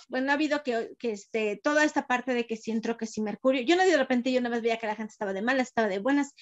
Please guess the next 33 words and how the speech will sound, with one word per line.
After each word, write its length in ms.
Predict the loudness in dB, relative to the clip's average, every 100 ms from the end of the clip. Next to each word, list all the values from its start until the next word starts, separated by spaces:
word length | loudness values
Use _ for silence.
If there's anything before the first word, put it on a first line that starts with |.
| -20 -8
que 80 | 0
a 40 | 2
la 120 | 2
gente 340 | 2 0 0
ya 120 | 0
se 120 | 2 2
le 80 |
olvidó 460 | 0 0 -2 -2 -4 -8 -8
eso 180 | -2 0
de 60 |
la 60 | 0
empatía, 480 | -2 -4 -2 2 4
y 100 | 4
en 80 |
el 120 | 0 0
periférico 540 | -4 -2 -2 -2 -2
ya 180 | -4 -4
te 100 | -4
avientan 320 | -6 -6 -6
el 100 | -2
coche, 380 | 2 2 2 0
ya 80 | 0
empieza, 340 | -2 -2 -2
ya, 340 | 2 4 4
ya, 240 | 4 2 0
ya, 300 | 0 0 0
no 160 | 0
aprendimos 500 | 0 -2 -2 -6 -6
nada, 240 | -4 -2 -2
me 140 | -2
quedó 240 | -2 -4 -2
claro, 320 | -4 -4 -2
¿no? 160 | 0